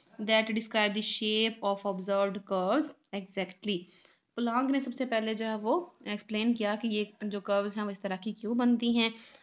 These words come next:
और, अ, उन्होंने एक मैथमेटिकल मॉडल पेश किया जिसके मुताबिक हमें पता चल जाता है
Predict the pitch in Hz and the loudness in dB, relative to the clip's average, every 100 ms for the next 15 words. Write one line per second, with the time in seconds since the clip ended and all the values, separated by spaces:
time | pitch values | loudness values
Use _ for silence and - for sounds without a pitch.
0 | - _ 208 208 220 202 202 196 202 202 | -20 _ -2 0 0 -2 -2 -2 -4 -4
1 | 202 202 202 208 190 190 190 190 208 196 | -4 -2 -2 -4 -6 -4 -4 -4 -4 -4
2 | 185 233 220 220 - 220 208 - 208 214 | -2 -2 -2 -2 -2 -2 -2 -4 -8 -6
3 | 208 190 185 202 190 190 196 190 185 185 | -4 -4 -4 -4 -6 -4 -4 -4 -4 -4
4 | 190 226 285 | -2 -2 -4